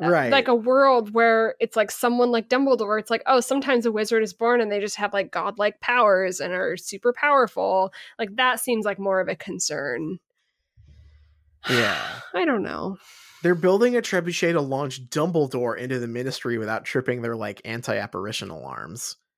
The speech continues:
Speaker 1: Now that, now that's a
Speaker 2: <laughs>
Speaker 1: weapon.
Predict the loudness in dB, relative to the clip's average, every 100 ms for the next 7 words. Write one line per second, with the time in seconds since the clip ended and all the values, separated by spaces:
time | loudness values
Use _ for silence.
0 | _ _ _ _ _ _ _ _ _ -6
1 | -6 -2 0 2 2 -2 -6 -12 _ _
2 | -8 -4 2 4 4 2 2 -2 -2 0
3 | 4 6 4